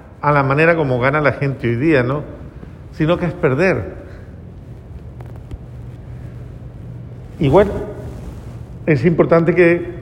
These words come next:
en esto nos dejemos ayudar, porque Dios, Dios quiere ciertamente que no nos perdamos todas las bondades que Él nos tiene reservadas para nuestro bien.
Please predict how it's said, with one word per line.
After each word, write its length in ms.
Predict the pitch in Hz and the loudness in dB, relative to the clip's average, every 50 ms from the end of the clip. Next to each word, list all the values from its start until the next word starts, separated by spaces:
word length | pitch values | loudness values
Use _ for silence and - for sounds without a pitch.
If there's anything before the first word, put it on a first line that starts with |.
| - | -2
en 140 | 151 139 143 | 2 4 4
esto 260 | 156 147 147 - 170 | 4 2 4 2 4
nos 160 | 165 160 139 | 4 4 4
dejemos 460 | 139 135 120 143 143 156 156 147 - 147 | 4 4 4 4 4 4 2 0 2 2
ayudar, 920 | 139 127 135 131 127 123 127 131 143 147 - - - - - - - - - - - - - - | 2 4 6 8 8 8 8 8 6 2 0 -4 -8 -8 -10 -12 -14 -14 -14 -14 -14 -14 -16 -6
porque 260 | - 160 135 - 156 147 | -4 -4 2 4 4 6
Dios, 600 | 147 170 180 190 202 208 208 202 - - - - - - - - - - - - - 156 143 131 | 8 8 8 8 8 8 6 4 2 -2 -6 -8 -10 -10 -12 -14 -14 -14 -14 -12 -10 -6 -4 2
Dios 180 | 139 175 165 - 180 - | 2 2 2 2 2 4
quiere 260 | 202 202 202 185 160 | 6 6 6 6 2
ciertamente 1120 | 117 - - - 160 170 160 - - 160 160 165 175 180 175 - 175 175 165 143 117 - - - - - - - - - - - - - - - - - | 2 -2 0 4 4 4 4 6 4 4 6 6 4 4 6 6 6 4 4 2 -2 -6 -8 -10 -12 -10 -10 -10 -10 -10 -12 -14 -14 -14 -14 -12 0 2
que 100 | 143 139 | 4 6
no 120 | 147 170 | 6 6
nos 140 | 190 202 196 | 6 6 4
perdamos 460 | - 170 156 151 160 165 185 190 - | 6 4 6 6 6 4 4 2 2
todas 220 | - 175 170 170 165 | 6 8 8 8 8
las 140 | 165 151 | 6 4
bondades 420 | 147 151 143 139 143 151 180 180 147 - | 4 4 6 6 6 8 6 4 2 0
que 160 | - 156 156 | 2 4 4
Él 100 | 147 139 | 4 4
nos 140 | 143 131 - | 2 -2 0
tiene 240 | - 156 151 143 139 | 2 2 4 4 4
reservadas 840 | 135 131 - - 135 117 117 110 135 156 175 165 139 123 127 - - - - - - - - - - - | 2 0 0 2 2 2 4 4 6 6 8 6 6 6 4 2 -2 -8 -10 -12 -12 -14 -14 -14 -12 0
para 200 | - 123 113 113 | 2 4 4 4
nuestro 340 | 117 120 113 - - 139 139 | 2 2 -2 0 2 2 4
bien. 480 | 143 185 185 156 127 95 - - - | 4 4 4 4 2 0 -6 -8 -10